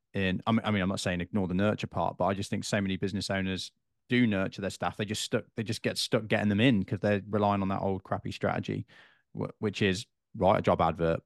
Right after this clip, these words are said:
put it on Indeed, scratch your head when they, when they, when the adverts don't start rolling in, question your sanity, start,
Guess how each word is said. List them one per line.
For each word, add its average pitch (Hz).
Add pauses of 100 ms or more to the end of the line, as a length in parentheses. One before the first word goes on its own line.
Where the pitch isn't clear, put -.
(100)
put 104
it 98
on 92
Indeed, 85 (800)
scratch -
your 90
head 85
when 87
they, 85
when 87
they, 85
when 92
the 90
adverts 85
don't 90
start -
rolling 85
in, 82
question -
your 87
sanity, 92 (100)
start, -